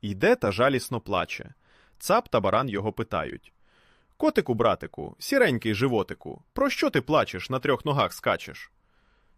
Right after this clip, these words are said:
«Як мені не плакати? Била мене господиня, вуха смикала, ноги ламала, та ще й задушити обіцяла». «А за яку провину така тобі погибель?»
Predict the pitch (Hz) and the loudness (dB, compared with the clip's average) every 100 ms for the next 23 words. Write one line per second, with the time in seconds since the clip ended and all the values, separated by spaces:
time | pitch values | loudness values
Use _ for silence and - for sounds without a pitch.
0 | _ 139 226 277 214 202 196 190 170 120 | _ -2 -2 0 0 2 0 2 0 0
1 | 101 - 95 _ _ _ _ - 127 220 | -4 -12 -16 _ _ _ _ -4 0 2
2 | 202 180 165 147 - 147 131 135 113 92 | 2 2 0 -2 -2 -4 0 -2 -2 -6
3 | _ 104 101 180 - 160 - 156 147 131 | _ -8 2 2 2 -4 -2 -4 -2 -4
4 | 123 117 _ - 110 156 165 160 147 139 | -4 -6 _ -6 0 2 2 2 0 0
5 | 127 107 104 _ _ _ - 131 - 170 | 0 -2 -6 _ _ _ -2 -2 4 4
6 | 135 147 147 196 156 95 85 87 - 82 | 4 0 0 0 0 0 -2 -6 -4 -4
7 | 53 50 _ _ _ _ _ _ - 107 | -4 -10 _ _ _ _ _ _ -2 -2
8 | 92 95 92 190 254 262 302 196 104 107 | 2 0 2 0 2 2 2 0 0 0
9 | 101 95 95 117 139 139 - | -2 -2 -2 0 0 -2 -4